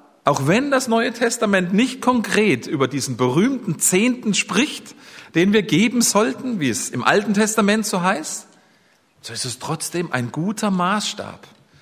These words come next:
um mit dem Geben zu beginnen. Denn seien wir doch mal ehrlich, die Frage, ob wir es, ob wir es uns leisten können, den Zehnten zu geben,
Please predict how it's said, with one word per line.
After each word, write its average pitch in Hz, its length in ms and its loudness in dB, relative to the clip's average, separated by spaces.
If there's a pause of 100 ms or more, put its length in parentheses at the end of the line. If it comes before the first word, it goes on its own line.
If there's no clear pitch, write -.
(220)
um 127 120 -4
mit 123 140 -2
dem 120 160 -4
Geben 107 380 -6
zu 139 180 -4
beginnen. 151 540 -2 (2000)
Denn 131 140 -2
seien 190 280 2
wir 208 80 2
doch 190 160 0
mal 196 180 2
ehrlich, 131 540 -2 (1300)
die 104 80 -2
Frage, 196 440 2
ob 135 180 0
wir 143 100 4
es, - 260 -4
ob 131 160 0
wir 151 140 2
es 151 100 -4
uns 127 240 -6
leisten 170 560 0
können, 147 240 -2
den 120 160 0
Zehnten 127 540 -2
zu 135 180 -4
geben, 107 640 -6